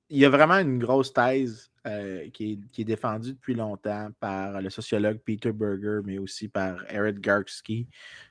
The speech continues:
qui est un politologue à University of California, Los Angeles, je pense.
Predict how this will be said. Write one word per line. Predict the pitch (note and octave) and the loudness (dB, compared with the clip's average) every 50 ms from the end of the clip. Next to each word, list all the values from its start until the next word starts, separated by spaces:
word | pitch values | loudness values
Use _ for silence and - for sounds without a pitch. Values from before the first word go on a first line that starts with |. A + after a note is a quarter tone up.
| _ _ - | _ _ 0
qui | - A2 | 2 2
est | G#2 G2 - A2 | 2 2 0 -2
un | G#2 G#2 G2 | -2 -2 -2
politologue | - - A#2 A2 G#2+ A2+ A#2+ G#2+ G2+ G#2+ G#2+ A2 G#2+ G#2+ F#2+ | 2 4 4 4 4 4 4 4 4 4 4 2 0 -2 -4
à | F#2+ G2 F#2 - - _ _ _ _ _ _ _ _ _ _ _ _ _ _ _ _ - | -4 -4 -6 -10 -12 _ _ _ _ _ _ _ _ _ _ _ _ _ _ _ _ -6
University | A#2 A2+ A2 A2 A2 G#2+ - - A2 A2 G#2 | -4 -4 0 2 2 2 2 2 2 2 2
of | G2+ | 4
California, | - B2 G#2 G2 G2 - - G2+ G2+ G2+ G2 G2 F#2+ F#2 | 6 6 6 6 4 0 -2 -4 -2 0 0 0 2 0
Los | F#2 F2+ - G#2+ | 0 0 0 0
Angeles, | G2+ G2+ G2 G2 G2 A2 A#2+ B2 - | 0 0 0 0 0 0 -2 -2 -4
je | A2+ | -6
pense. | G#2 - A#2 A2+ A#2 B2 - - | -4 -2 -2 -2 -2 -6 -8 -12